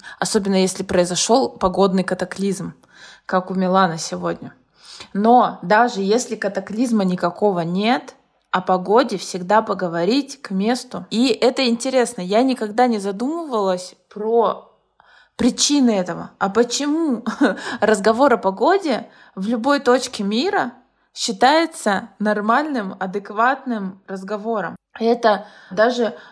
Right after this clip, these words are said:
относится к социальным вот этим динамикам, всем нами любимым. Потому что вообще любой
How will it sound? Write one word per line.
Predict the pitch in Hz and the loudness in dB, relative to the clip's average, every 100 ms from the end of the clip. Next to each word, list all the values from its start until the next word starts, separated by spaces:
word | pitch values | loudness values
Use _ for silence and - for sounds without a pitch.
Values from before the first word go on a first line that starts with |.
| - | -8
относится | 196 196 233 339 - - | -6 2 4 4 0 -4
к | 196 | -4
социальным | - 196 - 233 285 247 202 | -6 -6 2 4 4 2 0
вот | 185 | -4
этим | 208 202 185 | -4 -4 -4
динамикам, | 196 214 277 254 196 180 180 | -2 2 2 0 -4 -8 -10
всем | - 190 180 - - - - | -8 -8 -8 -10 -18 -20 -14
нами | - 185 180 | -6 -4 -4
любимым. | 180 180 180 165 165 | -4 -6 -6 -8 -6
Потому | 196 208 226 277 | 0 4 6 4
что | 262 - 220 214 - - _ | 2 2 2 2 -6 -20 _
вообще | 196 214 - - | 0 0 0 -2
любой | 254 220 196 233 226 190 | 0 0 0 4 4 2